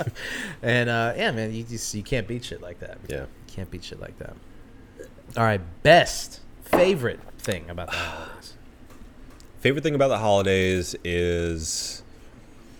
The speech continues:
Speaker 2: <clears throat> I mean, I hate to be so basic right now, but, like, the food, man. I love, I love that we get a second crack at Thanksgiving.
Speaker 1: <laughs> Yeah, yeah.
Speaker 2: You know?
Speaker 1: Yeah.
Speaker 2: It's like, whatever went wrong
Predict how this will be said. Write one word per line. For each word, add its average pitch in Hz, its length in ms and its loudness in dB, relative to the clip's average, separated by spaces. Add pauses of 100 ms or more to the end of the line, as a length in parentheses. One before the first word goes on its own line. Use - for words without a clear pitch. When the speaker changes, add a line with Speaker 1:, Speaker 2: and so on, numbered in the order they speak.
Speaker 2:
<clears throat> - 840 -10
I 95 60 -2
mean, 98 160 2
I 90 80 2
hate 151 180 2
to - 80 -2
be 95 280 0
so 92 220 0
basic 80 580 -2
right 71 160 0
now, 73 180 -2
but, 78 160 -2
like, - 480 -2 (400)
the - 80 -14
food, 110 340 2
man. 85 240 0 (1120)
I 113 60 10
love, 139 480 12
I 113 80 6
love 143 180 8
that 160 100 4
we 117 100 4
get 120 180 4
a 98 40 2
second 113 360 0
crack 98 440 2 (100)
at 90 200 0
Thanksgiving. 95 640 -2
Speaker 1:
<laughs> - 100 -18
Yeah, 165 360 8
yeah. 143 360 8
Speaker 2:
You 147 80 6
know? 160 240 4
Speaker 1:
Yeah. 110 380 2
Speaker 2:
It's 104 140 0
like, 104 140 8
whatever 147 280 10
went 170 180 6
wrong 127 640 6